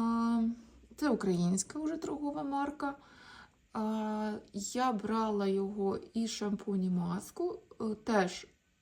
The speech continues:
проблему сухої шкіри голови він теж не вирішує, на жаль. М,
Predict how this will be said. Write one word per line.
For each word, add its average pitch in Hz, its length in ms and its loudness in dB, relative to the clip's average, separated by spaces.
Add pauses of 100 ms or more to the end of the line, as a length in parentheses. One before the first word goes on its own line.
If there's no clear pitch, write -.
(500)
проблему 196 920 4 (360)
сухої 208 400 0
шкіри 196 380 -2
голови 190 580 0 (800)
він 247 160 2
теж 214 400 0 (240)
не 226 180 6
вирішує, 190 560 0
на 185 140 -4
жаль. 190 380 -6 (580)
М, 190 240 0